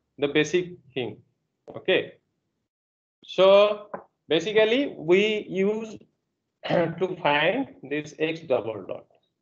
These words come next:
Now in real life, you will put what sensor we use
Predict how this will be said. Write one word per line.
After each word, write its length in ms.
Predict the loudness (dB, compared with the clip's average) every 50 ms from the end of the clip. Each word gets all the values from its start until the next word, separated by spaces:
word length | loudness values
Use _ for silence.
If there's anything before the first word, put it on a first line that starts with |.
| _ _ _ _ _ _ _ _ _ _ _ 2
Now 520 | 4 6 6 8 6 6 4 2 -2 -6 -4
in 120 | -2 0 4
real 200 | 4 6 6 6
life, 320 | 6 4 4 2 0 -6 -20 _ _ _ _ _ _ _
you 180 | -2 2 2 4
will 80 | 2 2
put 220 | 0 -2 -2 -2 -4 -10 _ _ _ _ _ _ _
what 200 | 4 4 4 4
sensor 340 | 2 0 2 2 2 2 2
we 140 | 2 0 0
use 260 | 0 0 0 -2